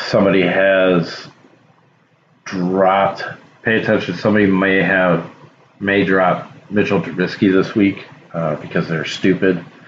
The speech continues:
Uh, if you can pick him up on waivers, go get him, uh, for at least fifteen percent. If not,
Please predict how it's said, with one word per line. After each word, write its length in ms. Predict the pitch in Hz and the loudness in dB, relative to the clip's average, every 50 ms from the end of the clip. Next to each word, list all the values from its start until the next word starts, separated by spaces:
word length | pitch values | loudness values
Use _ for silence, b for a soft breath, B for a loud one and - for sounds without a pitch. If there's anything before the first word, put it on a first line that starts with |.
| B B B B B B B B B B B B _ _ - | B B B B B B B B B B B B _ _ -2
Uh, 180 | 82 82 78 - | 0 2 2 0
if 80 | - - | 0 -2
you 80 | 90 | -4
can 160 | - - 85 | -4 -4 -4
pick 160 | - - 117 - | -4 -2 -2 0
him 100 | 113 107 | 0 0
up 160 | 101 95 - | 2 2 2
on 160 | 104 101 98 | 2 4 4
waivers, 400 | 98 98 95 98 98 90 - - | 4 4 4 2 2 0 -2 -2
go 180 | - 98 87 85 | 0 2 2 2
get 280 | 85 - 113 107 87 | 2 2 0 0 2
him, 360 | 85 110 107 101 98 92 85 - - - - - - _ _ _ _ - | 2 0 2 2 2 2 0 -4 -10 -18 -20 -20 -20 _ _ _ _ -10
uh, 240 | 92 87 85 85 78 | -4 -2 -2 -2 -2
for 240 | - - 95 87 | 0 0 2 2
at 180 | 87 82 - 107 | 2 2 2 0
least 220 | 110 101 90 - | 0 0 -2 -2
fifteen 360 | - 98 90 - - 98 90 85 | -2 -4 -4 -2 -2 -4 -2 -2
percent. 560 | - 87 85 - - 110 104 98 95 82 B B B B B B B B B B B B B _ | -2 -4 -2 0 2 4 4 4 2 0 B B B B B B B B B B B B B _
If 260 | - 98 92 85 - - | -2 -2 -2 -2 -2 -2
not, 580 | 98 92 95 92 95 92 92 92 90 - - | 0 0 2 2 2 2 2 0 -2 -4 -10